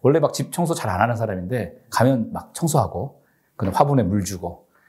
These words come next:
그다음에 뭐 혹시 거미줄 있으면 다 걷어내고 이게 원래 서울의 집은 제가 그렇게 하고 있지 않거든요. 근데 거기 가면 이게 막 그 갑자기 사람이 변하는 그런 상황을 제가 경험을 했어요. 그러니까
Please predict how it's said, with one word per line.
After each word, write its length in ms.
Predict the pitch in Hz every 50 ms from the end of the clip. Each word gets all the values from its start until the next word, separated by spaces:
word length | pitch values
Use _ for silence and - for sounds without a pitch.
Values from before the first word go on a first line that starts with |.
| _ _
그다음에 320 | _ 131 117 107 101 95 95
뭐 180 | 101 107 104 98
혹시 200 | - - - 110
거미줄 340 | - 123 127 131 117 117
있으면 240 | 110 - - 107 107
다 100 | - -
걷어내고 580 | - - 104 101 92 87 85 80 90 82 - - _ _ _ 127 -
이게 160 | - 127 123 117
원래 200 | 113 123 139 143
서울의 400 | 139 - - - 180 170 170 160
집은 280 | 160 - 123 131 123 113
제가 200 | - 117 104 92
그렇게 160 | 92 101 -
하고 200 | - 139 143 131
있지 140 | 104 - -
않거든요. 500 | 90 85 - - - 82 85 101 92 - -
근데 280 | - 107 123 120 120 120 - - - - - - - - - - - - - - - - - - - - -
거기 200 | - 123 131 139
가면 380 | - - - - - 151 135 110
이게 260 | 107 117 107 101 - - - _ _ _ _ -
막 340 | - - - - - -
그 100 | - -
갑자기 540 | 117 - 107 101 - 147 143 135 135 127 120
사람이 380 | - - 156 151 151 143 127 110
변하는 460 | - 117 113 113 104 98 92 85 - - -
그런 400 | - 113 117 113 110 101 95 -
상황을 340 | - - 127 123 120 113 107
제가 260 | 101 98 101 95 90
경험을 300 | - - 104 101 98 98
했어요. 240 | 92 87 - 104 92
그러니까 240 | - 101 95 -